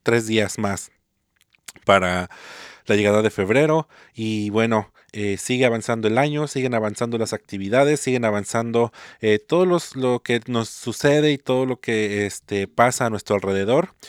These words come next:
Y aquí estamos nosotros en Mucho Gusto para traerles toda la información de, eh, salud y todo lo que concierne a nuestra comunidad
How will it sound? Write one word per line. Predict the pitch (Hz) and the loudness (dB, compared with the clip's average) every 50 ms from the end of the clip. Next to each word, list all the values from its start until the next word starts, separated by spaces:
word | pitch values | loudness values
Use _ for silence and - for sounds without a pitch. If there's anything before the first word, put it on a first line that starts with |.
| - - _ | -20 -18 _
Y | - 180 196 | -2 0 2
aquí | 170 - - - | 2 2 0 -2
estamos | 135 127 - - 123 127 127 | -2 -2 -2 -2 -2 -2 -2
nosotros | 120 110 - 120 - 127 - - - | -2 -4 -4 -4 -4 -4 -4 -4 -6
en | 113 | -6
Mucho | 117 113 - 113 | -6 -4 -2 -2
Gusto | 113 131 131 - - 131 | -2 -2 -2 -2 -4 -2
para | - - 107 104 | 0 0 0 0
traerles | 101 - 101 101 107 110 110 123 117 117 117 - - _ _ - - - - - _ _ _ _ | 0 0 2 2 4 4 4 2 2 0 0 -2 -8 _ _ -20 -20 -20 -20 -20 _ _ _ _
toda | - 175 185 | 4 6 6
la | 180 | 6
información | 185 160 156 139 123 123 117 - - 143 147 151 160 160 151 131 | 4 4 2 2 2 0 -2 -2 -2 0 0 0 0 -2 -4 -4
de, | 120 120 117 117 113 110 110 - | 0 2 4 4 4 2 2 -2
eh, | 117 110 107 104 101 | -6 -6 -4 -4 -4
salud | - - - 101 107 143 202 226 214 - - - - - - | -4 -4 -6 -2 2 2 2 2 2 -2 -10 -20 -20 -20 -14
y | - 107 110 107 101 95 | -8 -6 -4 -4 -4 -6
todo | - - 110 117 | -2 2 2 2
lo | 123 127 - | 2 0 -4
que | - 110 | -8 -10
concierne | - - 98 87 - - 110 110 107 123 123 | -10 -8 -8 -6 -4 -2 -2 0 0 -2 -4
a | 110 113 101 | -4 -4 -4
nuestra | 98 95 - - - | -6 -6 -6 -8 -10
comunidad | - - - 98 92 92 87 90 98 110 120 131 | -10 -8 -8 -10 -8 -8 -2 2 4 4 6 4